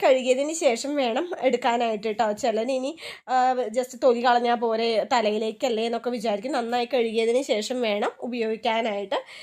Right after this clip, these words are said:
ചെറിയ പീസുകളാക്കി മിക്സിയിലിട്ട് കൊടുക്കുക. ആവശ്യത്തിന് ഹെയർ ഓയിൽ നിങ്ങൾ ഉപയോഗിക്കുന്നത് ഏതാണോ അത് ഒഴിച്ച് കൊടുക്കുക. കാസ്റ്റർ ഓയിൽ ഒഴിച്ച് കൊടുക്കുക. നന്നായിട്ട് പേസ്റ്റ് പോലെ അടിച്ചെടുക്കുക. ഒട്ടും വെള്ളം ചേർക്കാതെ തന്നെ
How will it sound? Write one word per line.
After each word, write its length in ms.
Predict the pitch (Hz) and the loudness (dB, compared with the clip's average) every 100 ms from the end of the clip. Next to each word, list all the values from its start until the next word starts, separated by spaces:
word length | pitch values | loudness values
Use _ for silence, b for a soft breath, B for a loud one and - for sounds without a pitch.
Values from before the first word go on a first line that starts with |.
| B - | B -2
ചെറിയ 240 | 349 330 330 | 2 2 0
പീസുകളാക്കി 680 | 320 285 302 277 262 247 330 415 | -2 -6 2 4 4 4 2 2
മിക്സിയിലിട്ട് 520 | 220 - 262 226 208 | 0 -2 -2 -2 0
കൊടുക്കുക. 180 | 240 220 214 285 269 | 0 0 2 2 4
ആവശ്യത്തിന് 540 | 247 254 240 262 269 285 | 4 2 -4 -2 0 2
ഹെയർ 240 | 247 233 | 0 2
ഓയിൽ 240 | 233 233 240 294 | 2 2 2 0
നിങ്ങൾ 140 | 240 | 2
ഉപയോഗിക്കുന്നത് 580 | 233 226 226 220 240 233 | 0 2 2 2 -2 0
ഏതാണോ 380 | 226 202 220 247 | 2 2 0 0
അത് 160 | 392 240 220 | 0 0 0
ഒഴിച്ച് 240 | 208 226 208 | -2 -4 -4
കൊടുക്കുക. 260 | 196 - 440 B B - | -2 -4 -4 B B -8
കാസ്റ്റർ 340 | 330 330 - 330 | -2 -2 2 4
ഓയിൽ 200 | 311 311 | 6 6
ഒഴിച്ച് 240 | 254 240 254 | 6 4 0
കൊടുക്കുക. 360 | 226 214 311 330 277 | 0 2 0 2 0
നന്നായിട്ട് 460 | 247 269 254 240 311 | -2 -2 -2 -2 -4
പേസ്റ്റ് 320 | 254 262 370 | -4 -2 0
പോലെ 160 | 254 240 | 2 4
അടിച്ചെടുക്കുക. 440 | 226 214 214 208 220 | 2 0 -4 -4 -4
ഒട്ടും 160 | 311 359 | -2 0
വെള്ളം 220 | 240 294 | 0 0
ചേർക്കാതെ 380 | 277 254 247 240 247 | 0 0 2 2 0
തന്നെ 200 | 240 | -2